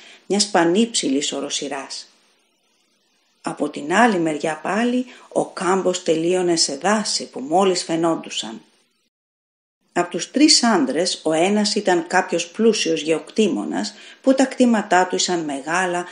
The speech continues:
σαν χώρα ολόκληρη, ο άλλος κάποιος φίλος του Γάλλος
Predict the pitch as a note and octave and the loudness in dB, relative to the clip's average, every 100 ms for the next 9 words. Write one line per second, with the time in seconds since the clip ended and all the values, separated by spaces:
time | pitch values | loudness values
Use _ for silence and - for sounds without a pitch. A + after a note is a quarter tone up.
0 | - - G#3+ A3 G#3 - C4 A#3+ G3 G3+ | -14 -2 2 2 2 4 6 6 4 4
1 | B3 - - B3 G#3+ _ _ _ _ - | 4 0 -10 -12 -14 _ _ _ _ -6
2 | C3+ E3 A#3 C4+ C4+ B3+ - A#3+ A#3+ A3+ | -2 0 2 2 2 -2 -4 -2 0 -2
3 | - B3+ E3 D3+ D#3 D#3+ F#3 B2+ G#2+ - | 2 2 2 -2 -4 0 0 0 -6 -10
4 | - | -14